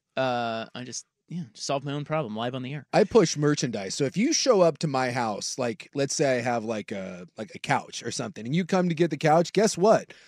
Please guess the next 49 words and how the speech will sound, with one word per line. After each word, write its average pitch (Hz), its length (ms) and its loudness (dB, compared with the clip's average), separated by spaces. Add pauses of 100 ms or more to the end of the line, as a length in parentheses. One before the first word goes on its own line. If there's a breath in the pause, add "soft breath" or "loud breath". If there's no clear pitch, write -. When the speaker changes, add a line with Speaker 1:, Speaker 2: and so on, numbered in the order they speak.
(120)
Speaker 2:
I'm 254 160 2
upselling 151 560 4
you 123 140 -4
for 359 260 4
free 196 480 0 (220)
for 196 180 6
all 254 140 10
the 220 120 6
other 269 220 8
various 147 480 4
things. 139 240 -2
I'll 143 60 -2
be 147 80 4
like, 135 160 2
Hey, 202 340 0 (500)
what 143 140 -2
do 170 40 2
you 160 100 4
think 156 220 -4
about, 143 300 0
uh, 139 140 2
that 139 180 0
chair 226 240 2
right 127 160 2
there? 113 120 -4 (240 soft breath)
I 185 100 -2
also 339 180 0
have 220 100 4
a 143 80 2
bicycle 156 580 6
here 127 320 0
that 147 140 2
I'm 135 160 0
not 139 260 2
using. 135 360 0
Would 131 160 2
you 139 60 0
like, 151 260 4
I 254 200 6
will 196 240 4
push. - 680 2
Speaker 1:
Oh, 202 140 0
yeah. 185 220 -2 (160)
Speaker 2:
I, 180 220 4
I - 140 10
push. 262 320 4
Speaker 1:
And 202 100 2
Speaker 2:
I'm 165 60 6
like, 165 60 6